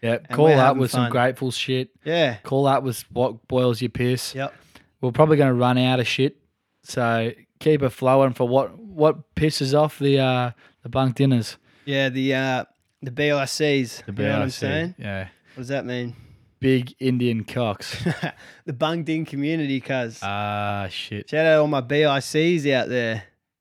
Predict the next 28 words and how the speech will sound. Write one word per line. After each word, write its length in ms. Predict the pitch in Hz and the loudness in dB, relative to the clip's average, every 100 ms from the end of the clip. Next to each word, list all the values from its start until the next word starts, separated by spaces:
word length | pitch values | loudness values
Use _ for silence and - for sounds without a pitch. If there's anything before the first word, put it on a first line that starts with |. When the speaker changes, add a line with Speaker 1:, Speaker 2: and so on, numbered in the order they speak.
| _ | _
Speaker 1:
<laughs> 200 | - - | -18 -10
Yeah, 100 | - - | -8 -6
Speaker 2:
We'll 100 | 131 - | -6 -8
Speaker 1:
shit. 100 | 143 | -12
Speaker 2:
come 140 | - 139 | -8 -6
up 60 | 113 | -6
with 100 | 113 | -8
a 20 | |
better 240 | 107 73 | -10 -12
name. 240 | 52 60 - - - | -12 -12 -12 -14 -16
Speaker 1:
Yeah, 180 | - 95 | -12 -12
we'll 100 | 107 | -10
come 180 | 113 | -8
up 140 | 110 110 | -6 -8
with 120 | 104 | -10
a 40 | |
better 180 | 101 107 | -12 -8
name. 100 | 107 | 0
Speaker 2:
All 100 | 160 | 2
right, 180 | 151 170 - _ | 2 -2 -6 _
Speaker 1:
Let's 200 | 135 151 | -2 2
move 100 | 147 | 4
Speaker 2:
um, 60 | 135 | 4
Speaker 1:
on 60 | 123 | 2
to 40 | |
the 120 | 117 117 | 2 0
next 280 | 120 - | -2 -2
one. 240 | 123 123 | -2 -2